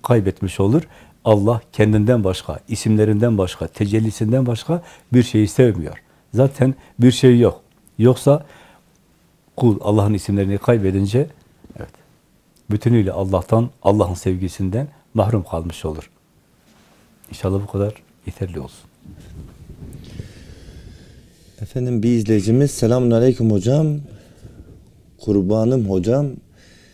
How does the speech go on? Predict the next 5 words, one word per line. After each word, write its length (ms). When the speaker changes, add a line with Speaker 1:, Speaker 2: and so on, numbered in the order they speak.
Speaker 2:
Cuma 280
namazı 360
kadınlara 540
farz 400
dedi. 460